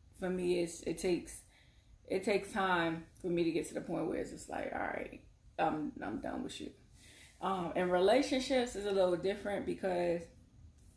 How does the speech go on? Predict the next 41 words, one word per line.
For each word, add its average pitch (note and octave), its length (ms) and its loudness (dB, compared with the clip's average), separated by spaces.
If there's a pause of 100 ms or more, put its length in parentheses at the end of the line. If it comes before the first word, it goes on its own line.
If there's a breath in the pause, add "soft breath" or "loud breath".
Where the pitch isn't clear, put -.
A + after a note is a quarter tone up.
(520)
once G#3 260 2
my F#3 140 0
trust G3+ 400 -2
is G3 480 0
broken, G3+ 560 4
it's F3 180 -4
kinda F3+ 380 0
hard F#3+ 360 -2
for - 120 -6
me F3+ 160 0
to E3+ 60 4
get F3 200 -4
that - 220 -2
back, E3+ 280 -2
and F3+ 100 -6
that's F#3+ 180 -6
just - 160 -10
a - 20 -12
personal F3+ 480 -6
thing. F3+ 440 -6 (640 loud breath)
Um, E3+ 560 -2 (320 loud breath)
I A3 100 8
may G#3+ 160 4
try G3+ 280 4
to G3 100 0
move F#3+ 240 2
on. F#3 480 -2
I E3 100 0
have F#3 380 4
tried F#3 380 -2
to G3 60 2
move F3+ 300 0
on F3+ 200 0
in F3 80 -2
relationships F3 720 0
where F3 460 4
the E3 220 -4
trust F3 360 -4
was E3+ 120 -2
broken, F3 540 -2 (600 loud breath)
and F3+ 560 0